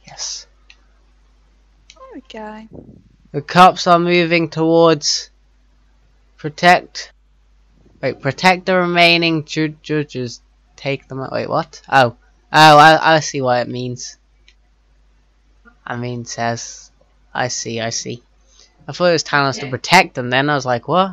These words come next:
Speaker 1: After we just
Speaker 2: Uh.
Speaker 1: killed them all, almost?
Speaker 2: The co-, the cops are protecting them.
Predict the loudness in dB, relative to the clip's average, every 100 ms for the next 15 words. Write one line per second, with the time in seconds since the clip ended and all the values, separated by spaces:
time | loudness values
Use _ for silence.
0 | -8 -10 -10 -8 -10 -10 -10 -8 -8 -6
1 | -8 -8 -10 -10 -12 -18 _ _ _ _
2 | _ _ _ _ _ _ _ _ _ _
3 | -20 -18 -18 -12 -12 -12 -18 -20 -20 -20
4 | _ -20 -20 -20